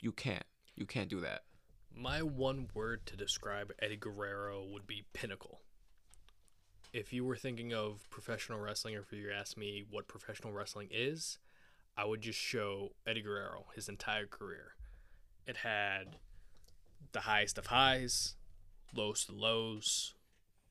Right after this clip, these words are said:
Speaker 2: went out the way his character would go out,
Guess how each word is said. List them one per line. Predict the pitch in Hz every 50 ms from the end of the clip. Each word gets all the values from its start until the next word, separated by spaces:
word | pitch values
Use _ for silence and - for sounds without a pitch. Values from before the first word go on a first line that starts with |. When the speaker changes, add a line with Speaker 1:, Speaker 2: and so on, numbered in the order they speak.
| - - - - - - - - - - -
Speaker 2:
went | 117 117 117 120 120 120 117
out | 113 113 113 113 110 110 101 - - - - - - - - - - -
the | 123 117 110
way | 104 104 107 104 101 101 104 101 101 98 - - - - - - -
his | - - 107 - -
character | - 110 107 110 107 - 123 110
would | 107 110 107 - 107 101 - - - - -
go | - 113 104 107 107
out, | 104 104 101 101 101 104